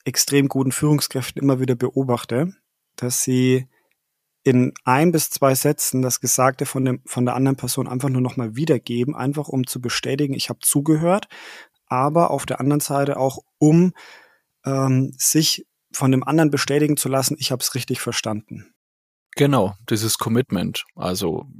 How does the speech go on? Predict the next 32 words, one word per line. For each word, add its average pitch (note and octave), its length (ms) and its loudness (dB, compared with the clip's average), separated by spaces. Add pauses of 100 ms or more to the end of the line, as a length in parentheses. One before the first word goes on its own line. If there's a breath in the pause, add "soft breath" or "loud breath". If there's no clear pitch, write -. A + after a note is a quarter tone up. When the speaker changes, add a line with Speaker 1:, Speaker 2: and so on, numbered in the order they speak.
(360)
Speaker 2:
hier - 220 -4
gibt's A#2+ 240 0
ja A#2+ 100 6
auch A#2+ 120 6
verschiedene A2+ 460 2
Möglichkeiten, G#2+ 800 0
dieses, G2+ 500 0 (540 loud breath)
dieses G2 360 -2
Wiederholen. G2+ 560 2
Also D#2+ 180 -6
das F#2+ 100 -4
kannst - 260 -2
du - 40 -2
natürlich G2 440 -6
wörtlich B2+ 440 0
machen. C3 500 2
Da F2+ 460 -6
fragt - 300 -6
man A2 100 -2
sich G#2 160 -2
dann G2 160 -2
vielleicht G2 320 -2
immer, G2+ 160 0
ob G2+ 120 -6
der - 120 -4
andere G#2 200 -2
noch G#2 140 -2
alle F2 200 -4
Tassen G#2+ 280 -6
im A2+ 80 -4
Schrank A2+ 340 -4
hat. A#2 180 -4